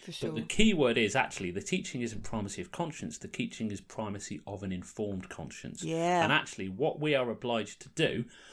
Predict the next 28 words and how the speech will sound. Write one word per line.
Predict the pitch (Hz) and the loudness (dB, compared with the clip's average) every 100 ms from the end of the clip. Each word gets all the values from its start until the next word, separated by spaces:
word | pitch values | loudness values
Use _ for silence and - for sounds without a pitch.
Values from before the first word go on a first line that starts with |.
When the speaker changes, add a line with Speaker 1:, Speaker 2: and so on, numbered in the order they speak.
| - - | -8 -4
Speaker 2:
is | 107 - | 0 4
if | 175 - | 4 4
we | 180 | 2
find | - 156 151 107 | 4 4 6 2
ourselves | - 92 87 98 | 2 -2 -2 -4
in | 104 | -4
a | |
situation | - - - 101 95 - | -4 -4 -4 -4 -4 -4
where | 101 | -4
we | 95 | -2
disagree | 95 95 95 107 107 | -2 -4 -4 -4 -2
with | 92 - | -4 -6
the | |
church, | - 147 80 - - | 0 4 4 0 0
Speaker 1:
Mm. | 196 202 175 170 | 4 6 4 2
Speaker 2:
um, | 202 202 220 - - _ - | 0 0 -2 -8 -16 _ -4
and | 101 | 4
that | 151 156 | 6 6
is | 127 | 4
envisaged | 123 107 120 120 113 113 - 104 | 0 2 4 4 2 -4 -4 -8
as | |
being | 98 117 107 101 | -2 -2 -2 -4
something | - 101 - 104 98 | -4 -4 -2 -2 -2
rare | 98 92 101 117 123 123 - | -6 -4 0 4 4 4 2
and | 98 | -4
serious, | - 127 117 80 71 - - | -4 -2 0 -2 -6 -8 -4
Speaker 1:
Mm. | 185 185 170 | 2 2 2
Speaker 2:
okay? | 156 - 107 | -2 0 0